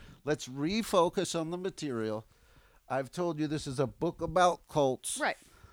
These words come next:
Speaker 1: I've told you the first, this is the first pop quote. So, if you were one oh one detective school, <laughs> you would start to assume, "Oh, this is from a news guy.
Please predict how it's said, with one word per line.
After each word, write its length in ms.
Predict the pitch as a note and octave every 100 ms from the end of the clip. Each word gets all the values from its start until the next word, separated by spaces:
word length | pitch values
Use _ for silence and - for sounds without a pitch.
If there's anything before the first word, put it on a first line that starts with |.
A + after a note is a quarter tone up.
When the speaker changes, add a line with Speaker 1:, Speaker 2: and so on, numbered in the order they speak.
| - -
Speaker 1:
I've 200 | C3+ -
told 260 | F3+ D#3+
you 80 | D3
the 140 | B2+ C#3
first, 640 | - F#3 G3+ F#3+ - -
this 220 | C#3 F3 E3
is 140 | C#3
the 100 | D3+
first 460 | - F3+ F3 - -
pop 300 | D3+ C3+ -
quote. 240 | B2 -
So, 380 | - D#3 C3+ - - _ _ _ -
if 180 | D#3 E3
you 120 | G3
were 260 | G3 G3 - - _ _ _ _ _ _ C#3+
one 180 | F3+ A3
oh 120 | G#3
one 280 | F3+ D#3+ D3+
detective 580 | C#3 A#2+ C3 - B2 G#2+
school, 420 | - A2+ G#2 B2 - - - _ _ _ _ _ -
<laughs> 600 | - - - - - F3
you 380 | G3 G#3 A3 -
would 340 | A3+ G#3+ G#3+ - - -
start 440 | - - A3 A3 -
to 180 | G#3+ G3+
assume, 440 | - G#3 G3+ C3+ - -
"Oh, 280 | - G3 A2 - _
this 240 | D#3 E3+ E3
is 140 | E3
from 340 | - F#3 F3
a 120 | F3 E3+
news 500 | F#3+ A3+ A3 G#3 B2
guy. 400 | C#3+ A2 D#2